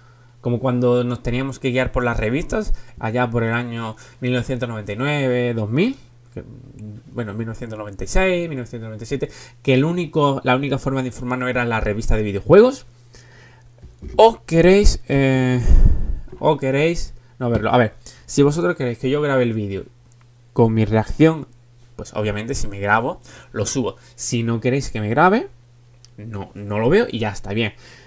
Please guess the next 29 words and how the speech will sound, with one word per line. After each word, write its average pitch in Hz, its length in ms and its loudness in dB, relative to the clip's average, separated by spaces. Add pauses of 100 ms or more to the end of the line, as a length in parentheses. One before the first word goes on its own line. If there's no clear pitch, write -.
(220)
Eh, 131 180 2
ponedmelo 160 320 0
en 165 80 0
lo-, 156 160 4
en 147 60 4
los 147 100 4
comentarios. 147 680 4
Este - 160 0
vídeo 127 400 6
no 131 360 -4
va 139 100 -4
a 127 40 -8
ser 123 280 -4
cuatro 120 320 -6
K, 160 300 -4
es 123 180 -8
meramente 120 520 -4
informativo, 110 920 2
es - 160 -10
meramente 110 380 -4
informativo, 104 480 -2
aunque 131 280 -6
es, 101 200 -10
aunque 101 340 -8
dure 110 380 0
diez 113 120 -4
minutillos. 110 380 -4
En - 80 -6
fin, 131 160 -6